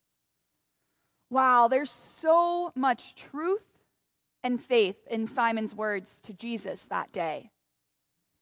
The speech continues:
Simon, after all, is still getting to know this man, Jesus, the carpenter from Nazareth. Jesus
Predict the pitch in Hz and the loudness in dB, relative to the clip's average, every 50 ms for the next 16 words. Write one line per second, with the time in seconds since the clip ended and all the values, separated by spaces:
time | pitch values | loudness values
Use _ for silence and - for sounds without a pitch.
0 | _ _ _ _ _ _ _ _ _ _ _ _ _ _ - - 247 240 247 247 | _ _ _ _ _ _ _ _ _ _ _ _ _ _ -8 -2 0 2 2 2
1 | 247 240 233 240 226 226 233 233 - 254 240 240 240 240 240 240 240 247 240 240 | 4 2 4 4 4 2 2 0 -2 -2 2 4 4 6 6 6 6 4 4 0
2 | - 226 247 254 262 247 - _ _ _ - - - - - 359 359 359 359 359 | 0 0 0 0 0 -4 -10 _ _ _ -20 -20 -20 -10 -6 -4 -2 -2 0 0
3 | 359 359 285 269 311 262 294 311 285 285 262 - 277 254 240 233 226 220 214 202 | -2 -2 -4 -6 -10 -10 -8 -8 -6 -6 -6 -6 -6 0 2 2 4 4 2 2
4 | 196 196 202 - _ - 196 208 220 - - 240 214 196 196 196 190 196 196 190 | 0 -2 -6 -12 _ -10 -8 -8 -8 -8 -10 -10 -8 -8 -4 -4 -4 -4 -6 -8
5 | 220 220 233 208 151 185 131 - - - - - - - - _ _ _ _ _ | -8 -10 -10 -8 -8 -8 -10 -10 -12 -18 -20 -20 -20 -20 -20 _ _ _ _ _
6 | _ _ _ _ _ 233 226 - 254 262 262 262 254 254 226 208 190 185 185 180 | _ _ _ _ _ -8 -8 0 2 4 4 4 2 -2 -4 -2 -2 -2 -2 -4
7 | 180 190 - - 202 202 202 202 208 214 214 214 - 190 175 160 - - _ _ | -4 -6 -8 -8 -6 -4 -2 -2 0 0 -2 -2 -4 -8 -8 -8 -8 -10 _ _
8 | _ _ _ _ _ _ _ _ _ _ _ - 330 - - 302 330 349 370 370 | _ _ _ _ _ _ _ _ _ _ _ -20 -20 -10 -4 -2 2 2 2 2
9 | - 339 311 302 302 294 - | 2 4 2 2 2 0 -6